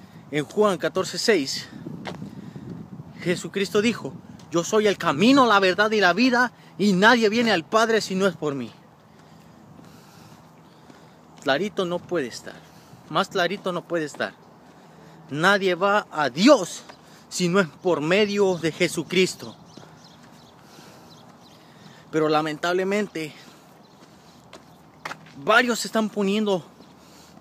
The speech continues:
diferentes mediadores para llegar a Dios. Como por ejemplo vemos a la, la Guadalupe,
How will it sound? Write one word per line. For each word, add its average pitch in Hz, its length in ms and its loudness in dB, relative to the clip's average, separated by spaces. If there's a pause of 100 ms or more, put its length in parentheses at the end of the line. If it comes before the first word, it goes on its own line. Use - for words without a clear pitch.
(200)
diferentes 196 540 -2
mediadores 170 1080 2 (1700)
para 143 200 -2
llegar 151 300 -4
a 151 60 0
Dios. 147 400 -6 (960)
Como 139 160 -6
por 143 160 -6
ejemplo 151 460 -4
vemos 151 380 -4
a 156 80 0
la, 127 160 0 (1000)
la 156 160 4
Guadalupe, 156 1000 4